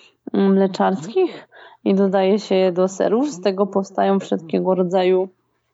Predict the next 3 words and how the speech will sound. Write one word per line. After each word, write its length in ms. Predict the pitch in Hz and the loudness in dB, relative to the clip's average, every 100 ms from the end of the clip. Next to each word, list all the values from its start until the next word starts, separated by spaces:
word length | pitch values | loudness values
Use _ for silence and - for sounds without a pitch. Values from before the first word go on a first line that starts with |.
| _ _ _ _ 175 185 | _ _ _ _ -6 -6
pseudo, 680 | - 202 190 185 175 165 170 - - - - | -4 0 2 2 0 -2 -4 -14 -20 -20 -4
e, 400 | 185 180 180 - - | 0 2 2 0 -2
gołdy, 840 | 170 180 170 175 165 175 170 170 | -4 0 0 0 0 0 2 0